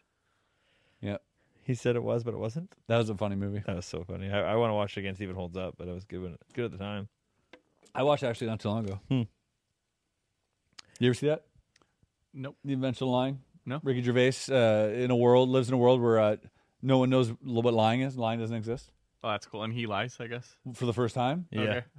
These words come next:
Speaker 1: And people are like,
Speaker 3: <laughs>
Speaker 1: "Okay."
Speaker 2: And then he
Speaker 1: Whoa.
Speaker 2: explains to people, and they're like, "But you said a, a was that a wasn't? That it wasn't a was?
Speaker 1: Yeah.
Speaker 2: But it wa-, but
Speaker 1: He
Speaker 2: it
Speaker 1: goes to the
Speaker 2: isn't?"
Speaker 1: bank, and he's like, uh,
Speaker 2: <laughs>
Speaker 1: "I'll, I'll take out five hundred dollars." And she's like, uh,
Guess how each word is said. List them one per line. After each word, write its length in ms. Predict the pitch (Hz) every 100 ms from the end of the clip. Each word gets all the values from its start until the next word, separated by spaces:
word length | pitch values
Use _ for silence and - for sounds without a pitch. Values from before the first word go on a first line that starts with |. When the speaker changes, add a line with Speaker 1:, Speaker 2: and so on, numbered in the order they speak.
| -
Speaker 1:
And 180 | 127 135
people 200 | 135 123
are 40 |
like, 200 | 127 123
Speaker 3:
<laughs> 40 | -
Speaker 1:
"Okay." 220 | 262 240 _ _ _ _ _ _ _ _ _ _ -
Speaker 2:
And 100 | 135
then 100 | 151
he 60 | 160
Speaker 1:
Whoa. 40 |
Speaker 2:
explains 360 | 147 143 160 151
to 80 | 165
people, 200 | 180 185
and 80 |
they're 60 | 165
like, 160 | 160 131
"But 100 | 160
you 120 | 175
said 180 | - 190
a, 120 | 160 -
a 80 | 143
was 320 | 143 160 180
that 100 | 160
a 80 | 135
wasn't? 380 | 143 165 262 214 - -
That 120 | 139
it 40 | 147
wasn't 260 | 160 175
a 40 | 156
was? 320 | 151 190 190
Speaker 1:
Yeah. 180 | 135 139 110
Speaker 2:
But 140 | 151
it 60 | 143
wa-, 160 | 156 -
but 140 | 139
Speaker 1:
He 40 |
Speaker 2:
it 40 | 143
Speaker 1:
goes 80 | 131
to 40 |
the 80 | 135
Speaker 2:
isn't?" 0 |
Speaker 1:
bank, 100 | 156
and 40 | 139
he's 100 | 127
like, 180 | 117
uh, 240 | 123 117 113
Speaker 2:
<laughs> 40 |
Speaker 1:
"I'll, 260 | 127 127 - -
I'll 80 |
take 200 | 123 151
out 160 | 139 123
five 180 | 139 127
hundred 100 | 127
dollars." 400 | 123 120 92 - _ _ _ _ -
And 600 | 120 113 110 107 104 104
she's 200 | 117 110
like, 240 | 113 104
uh, 300 | 113 107 104